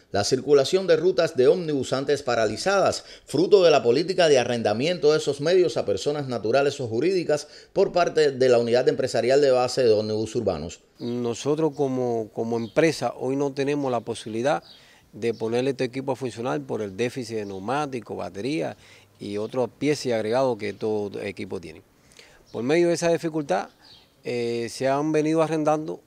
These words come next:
Speaker 2: ya hoy tenemos alrededor de unos veintitrés equipos arrendados, equipos que ya después que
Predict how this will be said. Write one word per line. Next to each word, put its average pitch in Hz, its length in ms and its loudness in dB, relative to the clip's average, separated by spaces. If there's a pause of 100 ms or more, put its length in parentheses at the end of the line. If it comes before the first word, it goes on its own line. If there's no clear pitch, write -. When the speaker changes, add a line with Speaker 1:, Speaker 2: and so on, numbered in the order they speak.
Speaker 2:
ya 117 280 -2
hoy 135 200 -2
tenemos 147 380 -4
alrededor 117 500 -4
de 131 120 -4
unos 113 640 -4 (100)
veintitrés 117 580 -6
equipos 135 400 -4
arrendados, 131 520 -4 (680)
equipos 143 600 -4
que 117 720 -4 (320)
ya 143 300 2
después 131 640 -4 (100)
que 127 640 -2